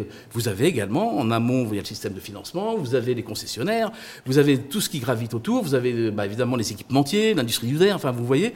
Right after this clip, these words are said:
Et là, si ces deux moteurs-là se mettent ensemble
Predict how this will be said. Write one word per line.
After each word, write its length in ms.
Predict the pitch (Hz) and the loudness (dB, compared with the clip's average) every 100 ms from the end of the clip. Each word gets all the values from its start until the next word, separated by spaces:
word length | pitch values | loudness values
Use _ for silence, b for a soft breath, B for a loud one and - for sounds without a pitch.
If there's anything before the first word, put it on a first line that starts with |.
| B B 123 | B B -4
Et 160 | 143 | 0
là, 120 | 170 | 0
si 140 | 185 160 | 0 -2
ces 140 | - | -4
deux 200 | 120 156 | -2 -2
moteurs-là 560 | 220 220 208 175 180 160 | 0 2 2 2 0 0
se 140 | 156 | 0
mettent 460 | 139 160 185 - - b b b b b b _ | 0 2 0 -4 -16 b b b b b b _
ensemble 500 | 170 - 170 147 98 | 0 2 2 0 -4